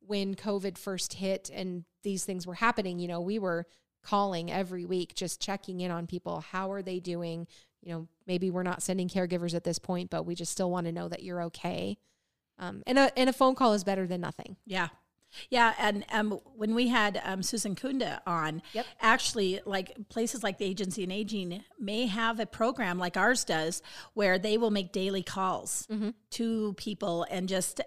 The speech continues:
Speaker 2: so they get that warm voice
Speaker 1: Mm-hmm.
Speaker 2: over the phone.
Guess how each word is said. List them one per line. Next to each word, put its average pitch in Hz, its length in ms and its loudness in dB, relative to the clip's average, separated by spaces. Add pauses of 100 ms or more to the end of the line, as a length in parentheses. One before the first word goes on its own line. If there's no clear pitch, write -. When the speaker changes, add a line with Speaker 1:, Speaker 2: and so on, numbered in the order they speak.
(140)
Speaker 2:
so 190 260 -2
they 190 140 0
get 190 240 -2
that 185 180 0
warm 180 320 0
voice 170 640 2
Speaker 1:
Mm-hmm. 208 100 -4
Speaker 2:
over 170 460 2 (100)
the 170 80 -10
phone. 156 460 -8